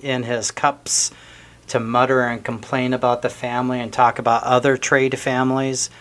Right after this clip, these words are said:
that provide better coin, and is talking about how can't wait for his contract to be up. Just not sure if he's really got the best interests of the family at heart at all at this point or not.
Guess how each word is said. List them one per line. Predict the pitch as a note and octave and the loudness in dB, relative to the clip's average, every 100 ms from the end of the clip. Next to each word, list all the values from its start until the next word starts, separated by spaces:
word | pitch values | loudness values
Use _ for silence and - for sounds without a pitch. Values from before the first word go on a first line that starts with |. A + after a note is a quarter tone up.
| - - - | -20 -20 -6
that | - A#2+ | -2 0
provide | B2 A2 A#2 A#2 A2 | 2 4 4 2 0
better | B2 A#2+ A#2+ | 0 2 2
coin, | - - B2+ A#2+ B2+ C#3 C#3+ C#3+ - - - - - | 0 -2 2 2 2 0 -4 -8 -18 -20 -20 -20 -14
and | A#2 A2+ A2+ A2+ A2 A2 A2 G#2+ | -10 -8 -6 -6 -6 -8 -10 -14
is | G#2 G2+ - | -18 -18 -6
talking | B2+ A2+ - | -2 -2 -4
about | A2+ | -4
how | A2+ A2+ G#2+ G#2+ - - - | -2 -2 -2 -6 -12 -20 -6
can't | C3+ A2+ | -4 -2
wait | A#2+ A#2 | -2 -4
for | - - G#2+ | -4 -6 -4
his | G#2+ | -4
contract | - A#2 A2+ - B2 A#2 - | 0 0 0 0 0 0 -4
to | - | -6
be | A#2+ A2+ | -4 0
up. | A#2 C3+ - - _ | 0 0 -6 -20 _
Just | - E3+ - - | -8 -8 -6 -2
not | D3+ C#3+ - | 2 4 2
sure | - - B2+ B2+ B2 | -2 2 4 4 4
if | A#2+ | 0
he's | - B2 A#2 - A2+ | -4 -4 -4 -8 -6
really | A2+ A#2 A2+ A2 G#2 G#2 - - - - _ _ _ _ _ | -2 0 0 -2 -4 -12 -20 -20 -20 -20 _ _ _ _ _
got | - A#2+ A2+ | 0 2 0
the | A#2 | -2
best | C3 B2 - | 0 0 0
interests | B2+ A#2+ B2+ A2+ | -2 -2 -4 -4
of | A#2+ | -4
the | G#2 | -4
family | G#2+ B2 A2+ A2 | -4 -2 -2 -2
at | G#2+ | -6
heart | G#2 A2+ G#2+ | -2 -2 -2
at | G#2 | -4
all | G#2 G2+ | -2 -2
at | G2+ | -2
this | A2 F#2+ | -6 -6
point | - G#2+ G2 | -4 -4 -4
or | F#2 | -6
not. | F#2 F2+ E2+ | -6 -4 -6